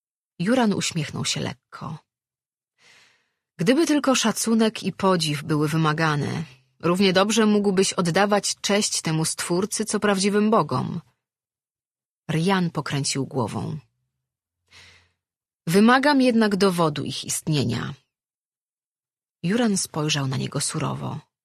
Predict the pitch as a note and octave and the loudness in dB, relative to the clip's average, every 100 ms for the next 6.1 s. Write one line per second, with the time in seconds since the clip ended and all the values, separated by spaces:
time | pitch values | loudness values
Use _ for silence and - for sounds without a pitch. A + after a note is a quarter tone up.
0 | _ _ _ _ _ _ - - D#3 - | _ _ _ _ _ _ -6 -4 -4 -2
1 | D#3 C#3+ C#3+ C3 - G#3 C4 _ _ _ | -2 0 -2 -2 -4 -4 -6 _ _ _
2 | _ _ _ - - B3+ G3 D3+ F3 A3+ | _ _ _ -6 0 4 4 4 2 2
3 | B3+ G#3+ F#3 G3 F#3 F#3 G#3 G#3+ E3+ D#3 | 2 0 -2 -2 -2 2 2 2 -2 -4
4 | D#3+ - F#3 - A#3+ - - D#3+ E3 F#3 | -4 0 -2 0 -2 -2 -2 -2 0 0
5 | G3+ F3+ F3+ F#3 G3 - D#3+ - C3+ - | 0 -2 0 0 -2 -2 -4 -2 -4 -6